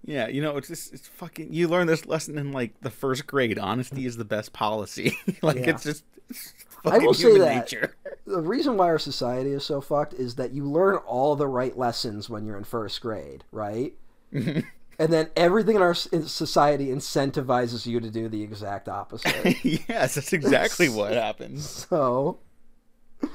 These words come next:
Speaker 2: it's like, no, you learned all the right lessons, but, uh, yeah, you're gonna have to be, the, the sociopaths get rich, which isn't a lesson you wanna teach people, 'cause then they might start questioning capitalism.
Speaker 1: <laughs>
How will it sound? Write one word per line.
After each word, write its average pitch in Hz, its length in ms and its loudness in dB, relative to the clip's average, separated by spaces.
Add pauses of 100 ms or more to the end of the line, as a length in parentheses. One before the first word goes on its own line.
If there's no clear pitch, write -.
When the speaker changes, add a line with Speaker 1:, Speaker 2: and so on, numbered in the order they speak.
(360)
Speaker 2:
it's - 180 -6
like, 156 180 2
no, 190 200 2
you 156 160 -2
learned 185 260 0
all 151 120 2
the 135 100 -2
right 131 260 -2
lessons, 127 680 -8 (140)
but, 113 500 -6
uh, 104 380 -8 (720)
yeah, 123 320 -4
you're 104 160 -10
gonna 117 200 -6
have 117 160 -8
to 107 60 -16
be, 98 300 -14 (260)
the, 107 220 -12 (200)
the 104 260 -10 (380)
sociopaths 135 840 -2
get - 180 -8
rich, 87 460 -10
which 131 240 -6
isn't 196 180 2
a 170 80 4
lesson 151 320 0
you 131 100 -4
wanna 127 160 -4
teach 135 320 -10
people, 107 280 -4
'cause 104 100 -10
then 127 140 -8
they 131 80 -6
might 120 280 -6 (300)
start 127 240 -2
questioning 113 680 -4 (200)
capitalism. 107 840 -8
Speaker 1:
<laughs> - 40 -20